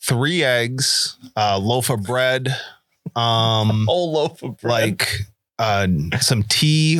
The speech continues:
Speaker 1: or some coffee, uh, some sort of, like, a, a bacon type meal. Um,
Speaker 2: Oh, yeah. I guess, um, we should get you something to eat since you're gonna be here a while. Yeah,
Speaker 1: Yeah.
Speaker 2: I'll, I'll, I'll get you some food. Don't worry.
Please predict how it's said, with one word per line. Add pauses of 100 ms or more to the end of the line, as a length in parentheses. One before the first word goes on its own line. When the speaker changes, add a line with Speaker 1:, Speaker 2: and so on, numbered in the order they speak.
Speaker 1:
or
some
coffee, (340)
uh, (140)
some
sort
of,
like,
a, (100)
a
bacon
type (480)
meal. (480)
Um, (180)
Speaker 2:
Oh,
yeah.
I
guess,
um, (640)
we
should
get
you
something
to
eat
since
you're
gonna
be
here
a
while.
Yeah,
Speaker 1:
Yeah.
Speaker 2:
I'll,
I'll,
I'll
get
you
some
food.
Don't
worry.